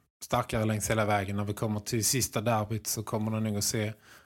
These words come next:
annorlunda ut. Jag tycker fortfarande att det finns många spelare man väntar på lite grann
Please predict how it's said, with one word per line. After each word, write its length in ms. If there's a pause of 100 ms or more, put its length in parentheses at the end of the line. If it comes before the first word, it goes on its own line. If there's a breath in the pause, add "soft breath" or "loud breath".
(100)
annorlunda 560
ut. 180
Jag 80
tycker 180
fortfarande 480
att 100
det 60
finns 400
många 280
spelare 500
man 280 (300)
väntar 500
på 180
lite 220
grann 240